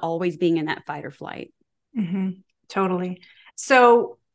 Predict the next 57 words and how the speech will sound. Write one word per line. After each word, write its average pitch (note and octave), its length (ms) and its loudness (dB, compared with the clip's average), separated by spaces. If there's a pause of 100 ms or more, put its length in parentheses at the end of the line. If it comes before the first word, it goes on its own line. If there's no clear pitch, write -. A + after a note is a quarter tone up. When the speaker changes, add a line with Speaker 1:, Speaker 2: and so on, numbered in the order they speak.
(200)
Speaker 2:
when A#3+ 160 2
we B3 80 2
think D4+ 220 -2
about A#3+ 240 2
the A3 60 -6
triggers G3+ 500 -6
of F3+ 320 0
what F3 380 -4
could F3+ 200 -8
be G3 140 -6
telling F3+ 400 0
us F3 100 -6
that - 120 -6
we're F3+ 60 -2
having E3+ 280 -2
these E3+ 180 -8
issues, D#3+ 420 -6
would F#3+ 120 0
infertility G3 640 0
be F3 160 0
one F3 240 -4
of F3 220 -6
those, F3 500 -2
um, D#3 300 -2
key - 180 -6
points F3+ 440 -4
that - 260 -2
could F3+ 260 -2
indicate F3 520 -4
a E3+ 40 -2
hormonal E3+ 400 -4
imbalance? - 560 -10 (440)
Speaker 1:
Absolutely. F#3 640 0
And G3+ 180 -2
the G#3+ 60 -6
biggest B3+ 500 -2
thing, E3+ 300 4
I F3+ 100 -2
was G3 140 -6
just A#3 180 -8
speaking A#3+ 300 -4
at F#3 80 0
a F#3+ 40 -4
conference F3 440 -4
and F3+ 120 2
we E3+ 60 0
were F3 80 2
speaking G3+ 400 -4
of E3+ 80 -6
infertility. G3+ 680 -4
And G#3 160 -2
the G#3 40 -4
hugest E4 380 -2
thing A3 160 -2
is, G3 140 0
is F#3 120 -10
that F#3 220 -4